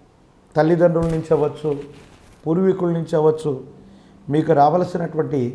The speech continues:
స్థిర చరాస్తులు ఏవైనా ఉన్నట్టయితే వాటికి సంబంధించినటువంటి విషయంలో వేగవంతంగా నిర్ణయం తీసుకోవటం వల్ల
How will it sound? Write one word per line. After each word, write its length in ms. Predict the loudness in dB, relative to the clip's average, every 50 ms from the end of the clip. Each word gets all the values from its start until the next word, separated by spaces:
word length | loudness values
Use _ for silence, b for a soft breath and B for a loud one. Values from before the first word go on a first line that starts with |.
| -10 -16 -20 -20 b b b b b b b -20 -8
స్థిర 220 | 2 4 4 4 4 4 4
చరాస్తులు 460 | 8 8 8 8 6 4 2 2 4 6
ఏవైనా 240 | 6 6 6 4 2 0 0
ఉన్నట్టయితే 540 | -2 -2 -2 -2 -2 -2 -2 -4 -8 -12 -16 -18 -20 -20 _ _ _ b b b b b b b b _ 4
వాటికి 340 | 6 6 6 4 0 -2 0 0
సంబంధించినటువంటి 920 | 0 2 4 4 4 2 0 -2 -2 -2 -4 -4 -2 0 -2 0 0 0 -2 -2
విషయంలో 440 | -4 -4 -4 -4 -2 -2 -4 -4 -6 -10 -16 -20 -20 _ b b b b b b b b b _
వేగవంతంగా 840 | 0 2 4 6 6 6 6 6 6 6 6 6 4 4 6 4 4 2 2
నిర్ణయం 320 | 2 2 2 2 2 2 -2 -4
తీసుకోవటం 480 | -8 -10 -10 -6 -4 -4 -2 -2 -4 -4 -2
వల్ల 160 | -2 -2 -2